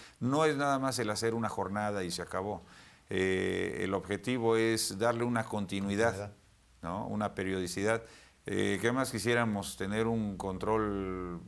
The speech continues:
Speaker 1: cada mes o organizar estas jornadas cada mes, ¿no? Es una logística muy fuerte, ¿no? Los esfuerzos de la gente que se ha sumado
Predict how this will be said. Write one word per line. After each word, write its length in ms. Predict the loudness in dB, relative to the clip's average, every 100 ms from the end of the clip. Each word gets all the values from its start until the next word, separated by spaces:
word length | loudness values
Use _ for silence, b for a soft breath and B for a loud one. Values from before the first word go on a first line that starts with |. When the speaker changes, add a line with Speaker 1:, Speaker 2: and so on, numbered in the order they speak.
| -4
Speaker 1:
cada 200 | 0 0
mes 220 | 0 0
o 60 | 0
organizar 580 | 2 2 0 0 0
estas 240 | 2 0 -2
jornadas 640 | -2 0 0 0 -2 -8 -2
cada 200 | 0 2
mes, 260 | 2 0
¿no? 240 | -4 -8 -10 B B B
Es 220 | -4 -2
una 160 | 2 2
logística 1040 | 2 0 -2 -4 0 0 2 -2 -4 -6 -6
muy 580 | -2 0 2 2 2 0
fuerte, 640 | 0 -2 -2 -4 -4 -4 -10 B B B B
¿no? 420 | -6 -2 0 0 0 0
Los 220 | 0 0
esfuerzos 520 | 0 2 2 2 -2
de 80 | 0
la 100 | -2
gente 280 | -2 -4 -6
que 120 | -6
se 100 | -4
ha 80 | -4
sumado 580 | -4 -6 -4 -4 -6